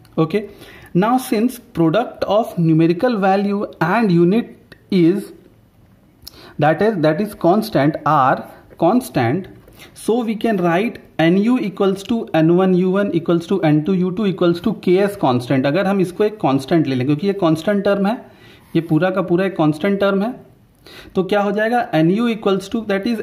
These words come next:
N U equals to K। तो N U equals to K ले लिए, तो N U equals to अगर हम cross multiply कर देंगे तो क्या हो जाएगा? वन upon U। Now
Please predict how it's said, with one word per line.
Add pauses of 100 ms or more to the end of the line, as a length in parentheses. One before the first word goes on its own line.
N
U
equals
to
K। (960)
तो
N
U
equals
to
K
ले
लिए,
तो
N
U
equals
to
अगर
हम
cross
multiply
कर
देंगे
तो
क्या
हो
जाएगा?
वन
upon
U। (1400)
Now